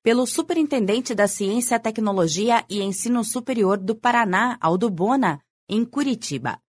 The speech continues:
O projeto apresentado durante reunião da Associação Paranaense das Instituições de Ensino Superior Público será debatido pelos reitores com a comunidade acadêmica e reapresentado no dia quinze de julho.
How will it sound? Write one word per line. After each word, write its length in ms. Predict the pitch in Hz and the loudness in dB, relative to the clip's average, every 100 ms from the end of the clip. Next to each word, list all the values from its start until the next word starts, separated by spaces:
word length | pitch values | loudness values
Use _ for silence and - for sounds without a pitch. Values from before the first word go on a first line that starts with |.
| _ | _
O 80 | 160 | -12
projeto 560 | - 190 175 196 202 | -2 0 4 4 4
apresentado 720 | 190 175 190 185 180 185 185 175 | 0 0 -2 0 4 4 4 4
durante 460 | 175 180 190 190 | 2 0 0 0
reunião 560 | 190 196 214 185 214 233 | 0 2 2 4 4 4
da 200 | 180 180 | 4 4
Associação 800 | 190 196 - 185 170 - 202 208 | 2 -2 0 0 0 -2 -2 -2
Paranaense 840 | - 208 226 214 190 214 240 208 | 0 0 2 -2 -2 -4 -4 -4
das 320 | 175 180 185 | 0 2 0
Instituições 880 | 196 254 - 226 214 185 - 190 226 | -2 -4 -4 -4 -2 -2 -2 -2 -2
de 120 | 165 170 | -2 -2
Ensino 400 | 165 - 214 202 | -2 -2 -2 -2
Superior 480 | 208 208 196 202 | -4 0 2 0
Público 500 | - 240 226 214 151 - _ _ | -2 -4 -2 -2 -4 -6 _ _
será 320 | - 269 254 | -2 4 4
debatido 840 | 247 240 208 208 - 240 208 226 - - | 4 4 0 0 -2 -2 -2 -4 -4 -2
pelos 380 | 233 226 202 | 2 4 2
reitores 680 | - 156 143 208 233 226 220 | 0 -4 -2 0 0 0 -4
com 160 | - 202 | -2 -2
a 60 | |
comunidade 680 | 202 254 285 269 175 156 151 | 0 -2 0 0 2 0 0
acadêmica 680 | 185 269 202 208 240 240 233 - _ - | -4 -2 0 0 0 0 -2 -2 _ -6
e 60 | 160 | -6
reapresentado 1200 | 139 170 247 262 208 202 190 185 185 196 196 202 - | 0 4 4 4 2 0 0 2 4 4 4 -2 -2
no 120 | 208 | -4
dia 300 | 165 190 208 | -2 0 0
quinze 460 | 208 269 302 302 240 | 0 -2 0 0 0
de 120 | 233 | 0
julho. 400 | 143 135 101 | -2 -6 -8